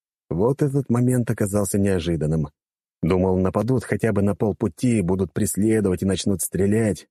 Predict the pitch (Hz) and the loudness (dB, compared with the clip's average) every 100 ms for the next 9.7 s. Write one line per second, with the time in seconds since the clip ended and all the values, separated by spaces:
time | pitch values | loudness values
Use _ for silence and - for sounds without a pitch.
0 | _ 104 98 95 90 98 - 95 - 95 | _ -2 0 0 2 0 -2 -2 -2 -2
1 | 95 98 90 78 90 95 95 64 - _ | 0 2 0 0 -4 0 -2 -2 -8 _
2 | _ _ _ _ _ _ _ _ - 214 | _ _ _ _ _ _ _ _ 0 4
3 | 233 180 160 170 113 - _ _ 85 92 | 6 6 4 4 0 -2 _ _ -4 -2
4 | - 80 87 90 - _ _ _ 92 110 | 0 0 2 0 -4 _ _ _ 0 2
5 | 113 117 110 104 101 104 98 95 104 95 | 4 2 4 2 2 2 2 2 0 -2
6 | 90 92 92 98 95 92 - 123 76 53 | -2 -2 0 -2 0 -2 0 0 -2 -6
7 | - - 95 104 - 80 92 95 87 87 | -14 -8 0 0 0 -2 0 2 2 0
8 | 92 101 95 90 95 98 98 87 92 85 | 2 0 0 -2 -2 0 0 0 -2 0
9 | 92 - 95 101 76 58 - | -2 0 0 2 0 -6 -12